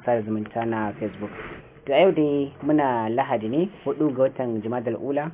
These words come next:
na shekara ta dubu ɗaya da ɗari hudu da talatin da tara, bayan jira Annabi Muhammad sallallahu alaihi wasallam daga garin Makka zuwa Madina, wanda ya zo daidai da ashirin da ɗaya ga watan Janairu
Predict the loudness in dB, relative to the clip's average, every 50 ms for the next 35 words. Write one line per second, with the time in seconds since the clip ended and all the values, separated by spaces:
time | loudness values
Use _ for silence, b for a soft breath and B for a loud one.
0 | -8 -10 -10 -8 -8 -6 -2 0 0 0 -2 -6 -10 -8 -8 -6 -4 -2 -2 -2
1 | 0 -2 -4 -4 -4 -6 -6 -6 -4 -4 -4 -4 -4 -6 -6 -6 -6 -8 -8 -6
2 | -2 2 2 2 2 0 B B B B B B B B B B -2 0 0 0
3 | 2 2 2 2 2 0 -4 -4 -4 -6 -8 -6 -4 -4 -2 -2 -2 -2 -2 0
4 | 0 0 0 0 -2 -2 -6 -6 -6 -6 -6 -6 -8 -6 -4 -2 0 0 0 0
5 | -2 -8 -8 -6 -4 -4 -2 -2 0 -2 -2 -2 -4 -6 -6 -8 -8 -4 -4 -4
6 | -4 -4 -6 -6 -4 -4 -4 -4 -6 -8 -6 -4 -4 -4 -4 -4 -6 -6 -6 -6
7 | -6 0 -2 -2 -2 -2 -10 -8 -8 -4 -4 -2 0 2 2 2 2 2 0 -4
8 | -4 -4 -8 -8 -8 -6 -8 -10 -14 -16 -16 -10 -8 -4 -2 0 0 0 0 -2
9 | -4